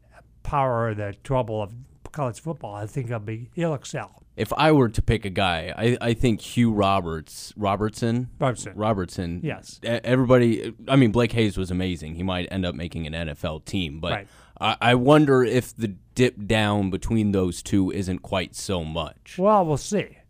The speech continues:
Speaker 1: Again, if that, if that, it doesn't work, if Hughes struggles in practice especially, but even once they get in games, they will change punters. Pretty sim-, that's f-, fairly simple.
Speaker 2: Mm-hmm.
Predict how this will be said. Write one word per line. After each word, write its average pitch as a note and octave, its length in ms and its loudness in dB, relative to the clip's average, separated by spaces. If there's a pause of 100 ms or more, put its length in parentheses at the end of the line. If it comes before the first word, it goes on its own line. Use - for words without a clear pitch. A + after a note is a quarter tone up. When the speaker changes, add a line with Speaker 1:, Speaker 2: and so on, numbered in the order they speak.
(140)
Speaker 1:
Again, C3 640 -2 (880)
if C3 180 -4
that, D#3+ 280 0
if A#2+ 180 -4
that, F3 260 4 (420)
it G3+ 200 4
doesn't D#3 300 4
work, C#3+ 460 -2 (360)
if C3 200 0 (140)
Hughes G3+ 240 2
struggles C#3 680 -4 (440)
in B2+ 180 -2
practice D3 500 -4
especially, - 520 -6
but B2 180 -6
even C3 260 -2
once B2+ 180 -2
they C3+ 100 -4
get A#2 160 -6
in A#2 100 -2
games, C3 340 -4 (340)
they E3+ 120 0
will D3 120 0
change A#2 340 -6 (340)
punters. - 400 -8 (320)
Pretty F3 160 0
sim-, C#3+ 280 -6 (120)
that's D3+ 220 -4 (320)
f-, F#3 180 -6
fairly D3+ 260 0
simple. B2 480 -10
Speaker 2:
Mm-hmm. E2+ 300 0